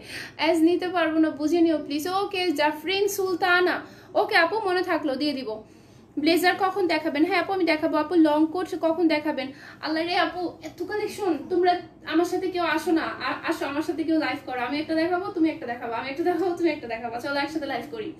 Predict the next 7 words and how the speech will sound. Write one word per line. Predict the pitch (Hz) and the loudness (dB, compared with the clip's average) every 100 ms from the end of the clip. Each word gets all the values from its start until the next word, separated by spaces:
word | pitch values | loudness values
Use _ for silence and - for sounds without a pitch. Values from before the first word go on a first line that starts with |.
| - - - - - - | -18 -20 -20 -18 -16 -8
আচ্ছা, | - 285 302 - | -6 -4 -4 0
এই | 311 | 0
যে | 254 | 0
দেখো, | 220 - | -4 -4
এটার | 247 311 | -4 -4
হাতাটা | 302 262 262 285 | -4 -6 -8 -8
এরকম, | 254 254 311 | -8 -6 -4